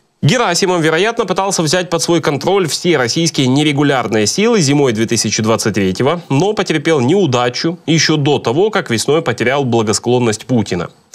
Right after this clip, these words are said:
Потребность Герасимова вести переговоры с подчиненными командирами и способность этих командиров давить на него –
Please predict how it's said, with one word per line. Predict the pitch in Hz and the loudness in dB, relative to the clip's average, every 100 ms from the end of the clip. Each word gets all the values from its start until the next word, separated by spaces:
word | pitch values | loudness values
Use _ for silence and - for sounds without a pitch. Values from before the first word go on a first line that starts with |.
| - - - | -16 -18 -8
Потребность | 175 196 214 131 113 101 | -6 -2 -2 0 0 0
Герасимова | 120 185 139 - 123 120 120 | 0 0 0 -2 -2 0 0
вести | 127 123 196 | 0 0 0
переговоры | 190 160 147 170 180 | 0 0 0 0 0
с | 160 | 0
подчиненными | 151 143 - 151 170 190 175 156 | -4 -2 0 2 2 2 0 0
командирами | 165 160 143 110 175 170 98 82 - - | 0 0 0 2 0 2 -2 -4 -8 -4
и | 156 | -2
способность | 139 147 180 185 175 143 | 0 -2 -2 0 0 -2
этих | 156 156 | -2 -4
командиров | 139 139 131 117 156 156 | -4 -2 0 0 0 -2
давить | 107 131 123 165 131 | 0 -2 0 -2 0
на | 113 | 0
него – | 110 104 120 208 202 | 2 2 2 2 -2